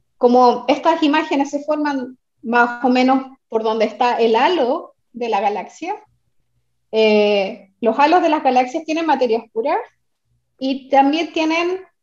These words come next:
una población muy chiquita de otros objetos que nosotros le llamamos obje-, objetos compactos.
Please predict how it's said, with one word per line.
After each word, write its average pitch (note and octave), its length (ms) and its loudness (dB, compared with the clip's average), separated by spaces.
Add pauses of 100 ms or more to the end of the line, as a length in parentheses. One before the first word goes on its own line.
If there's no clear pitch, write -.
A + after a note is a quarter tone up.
una D4 360 0
población C#4+ 480 -2
muy D4+ 180 -6
chiquita D4+ 580 -6
de B3 460 -4
otros C4+ 340 -4
objetos C#4 680 -8
que B3 60 -12
nosotros A#3+ 300 -10
le C4+ 60 -8
llamamos B3+ 420 -6
obje-, - 200 -10
objetos B3+ 400 -4
compactos. - 840 -10